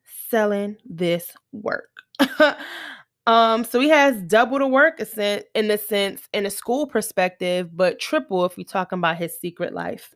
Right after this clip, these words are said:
as a drug dealer. So that Moby Dick paper was a lot. It was, like, a long requirement. I forget. It was, like, I think at least ten pages.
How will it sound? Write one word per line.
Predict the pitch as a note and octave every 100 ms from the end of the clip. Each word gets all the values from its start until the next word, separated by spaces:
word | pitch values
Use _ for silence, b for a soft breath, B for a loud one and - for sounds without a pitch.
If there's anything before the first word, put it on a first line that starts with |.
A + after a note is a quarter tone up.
| _
as | - F3
a |
drug | - - -
dealer. | - - - - B B B B B B B _ _ _ _ _ _ _ _ _ _ _ _ - - _
So | - - A#3 A3 G#3 G3+ G3 G3 G#3 G#3 b b b b _ _ _ -
that | F3
Moby | F#3 G3+ A3+
Dick | G#3 A#3 A#3
paper | - A#3 B3+
was | A#3 A3
a | B3
lot. | A3 G3 F#3
It | - G3+
was, | F#3+
like, | F3+ E3+
a |
long | F3 F#3+ G3+
requirement. | F#3 F#3 F3 F3 F3
I | G3+
forget. | G3 E3+ F3+
It | F3+
was, | F3+
like, | F3 F3 E3+ b b b b b b _ _ _ _ -
I | G3
think | G3+ E3+
at | E3
least | G3+ G3 -
ten | F#3 E3+
pages. | F3+ F3 E3+ E3